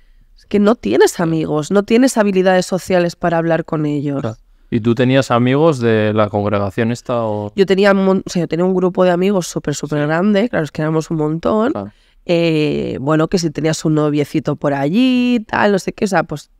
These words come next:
Speaker 2: Sí.
Speaker 1: tus cosas, todo muy, eh, católico,
Speaker 2: Claro,
Speaker 1: como te
Speaker 2: sí,
Speaker 1: puedes
Speaker 2: sí.
Speaker 1: imaginar. Em, pero yo siempre, bueno, cuando, eh, sobre todo en la adolescencia empecé a tener como una doble vida. Porque siempre me ha gustado mucho experimentar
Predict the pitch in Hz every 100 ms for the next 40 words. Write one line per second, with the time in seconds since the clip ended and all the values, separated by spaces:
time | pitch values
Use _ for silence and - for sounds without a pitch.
0 | - 113 104 _ - 151 - 190 208 -
1 | 156 160 156 160 175 160 - 139 139 -
2 | - 165 180 190 113 240 226 180 196 208
3 | 214 185 - 185 233 294 - _ - -
4 | - _ - 180 170 170 160 143 202 -
5 | _ _ _ _ _ _ - 226 208 208
6 | 202 202 185 190 214 247 269 277 285 -
7 | 226 - 220 220 226 214 - 202 185 156
8 | 180 180 185 - 156 - 190 196 202 240
9 | 262 226 196 180 180 - 226 233 247 208
10 | 180 180 - 190 185 185 175 170 165 151
11 | 139 117 82 67 170 _ _ _ _ _
12 | _ _ _ _ _ - 214 214 220 240
13 | 240 226 233 226 254 - 185 151 135 127
14 | 92 69